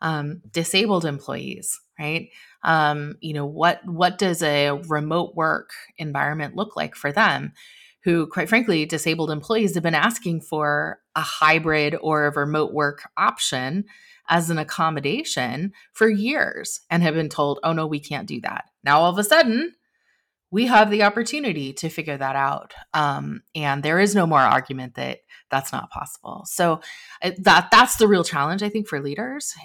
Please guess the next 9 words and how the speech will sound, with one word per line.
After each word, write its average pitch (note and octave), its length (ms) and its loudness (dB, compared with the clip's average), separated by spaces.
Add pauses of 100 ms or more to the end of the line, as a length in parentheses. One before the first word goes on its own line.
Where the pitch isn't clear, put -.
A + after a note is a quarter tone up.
is D#3 180 -4
now D3 240 2
to D#3+ 140 -6
figure C#3+ 420 -14
out F#3 380 -2
how E3 340 0
do D3 160 -8
we C#3+ 400 -8
rebuild, D3 600 -8